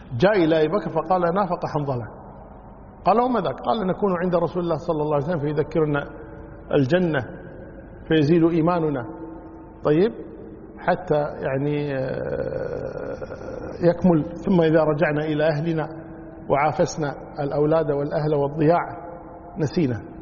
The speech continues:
يعني ضعف إيماننا. فقال أبوك: "وإني والله كذلك مثلك"، يعني. فلما أتوا النبي صلى الله عليه وسلم ذكر، آه، ذكر له حنظلة ذلك، فقال النبي صلى الله عليه وسلم: "لو تكونون مع أهليكم كما تكونون عندي لصفحتكم الملائكة،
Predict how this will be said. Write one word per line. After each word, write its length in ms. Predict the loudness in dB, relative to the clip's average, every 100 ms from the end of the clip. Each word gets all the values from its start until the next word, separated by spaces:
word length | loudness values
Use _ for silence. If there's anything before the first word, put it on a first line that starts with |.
| -16 -18 -18 -18 -18 -6
يعني 180 | 0 2
ضعف 420 | 2 4 2 2
إيماننا. 560 | 0 2 2 0 -6 -12 -16 -16 -16 -16 -14 -6
فقال 260 | 0 4 4
أبوك: 220 | 2 2
"وإني 240 | 4 4
والله 300 | 4 4 2
كذلك 540 | 2 0 0 -2 -6 -6
مثلك"، 380 | -6 -6 -8 -8
يعني. 200 | -8 -12 -14 -18 -20 -20 -20 -16 0
فلما 440 | 4 4 4 2
أتوا 220 | 2 2 0
النبي 340 | 0 0 0
صلى 140 | -2
الله 100 | -2
عليه 100 | -2
وسلم 120 | 0 0
ذكر، 120 | -2
آه، 580 | -4 -6 -6 -8 -6 0
ذكر 340 | 2 4 2
له 200 | 2 0
حنظلة 480 | -2 0 2 2 2
ذلك، 180 | -2 -4 -8 -10 -18 -18 -18 -16 -4
فقال 280 | 0 4 4
النبي 360 | 4 2 2 0
صلى 260 | 0 0
الله 140 | 2 2
عليه 100 | 0
وسلم: 140 | 2
"لو 80 | 2
تكونون 540 | 2 0 0 2 2 0 -4 -10 -16 -16 -16 -16 -16 -6
مع 240 | -2 2 2
أهليكم 280 | 2 -2 -2
كما 240 | -2 0
تكونون 420 | 0 -2 0 0
عندي 220 | 0 0 0
لصفحتكم 640 | -2 -2 0 0 -2 0
الملائكة، 540 | 0 0 -2 -6 -10